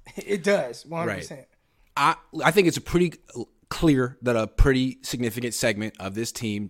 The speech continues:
Speaker 2: didn't want Trey here. And I'm not saying it's because, oh, it's 'cause he's black.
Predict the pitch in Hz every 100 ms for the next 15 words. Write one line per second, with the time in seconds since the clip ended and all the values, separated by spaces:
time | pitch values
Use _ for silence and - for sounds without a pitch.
0 | - 104 110 98 98 95 - 98 90 92
1 | 78 - 120 113 107 - 139 143 143 127
2 | 101 113 107 135 101 - 117 87 - 95
3 | 87 -